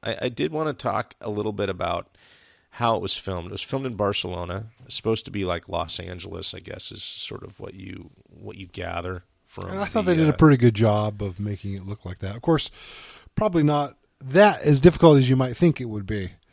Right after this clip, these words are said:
Speaker 2: uh, considering the Latino population that's inherent in
Speaker 1: Yeah.
Speaker 2: and
Speaker 1: Yeah.
Speaker 2: the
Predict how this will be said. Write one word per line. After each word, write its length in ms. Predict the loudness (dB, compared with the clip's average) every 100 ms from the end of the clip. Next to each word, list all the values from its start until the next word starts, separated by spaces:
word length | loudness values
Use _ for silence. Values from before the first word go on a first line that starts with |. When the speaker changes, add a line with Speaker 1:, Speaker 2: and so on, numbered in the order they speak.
| _ -20 _ -18 -6
Speaker 2:
uh, 440 | -2 0 0 -2
considering 800 | -4 -4 2 4 4 4 2 2 0
the 560 | -2 -2 -4 -6 -10 -14 _ _ _ _ _
Latino 340 | -10 -2 0
population 640 | 2 0 0 -2 -2 -2 -2
that's 160 | -2
inherent 460 | -4 -2 -2 -4 -6 _ _ _ _ _
in 260 | -8 -6 -6 -8
Speaker 1:
Yeah. 440 | 0 2 2 2 -2 -12 _ -6
Speaker 2:
and 300 | 0 2 4
Speaker 1:
Yeah. 80 |
Speaker 2:
the 80 | 2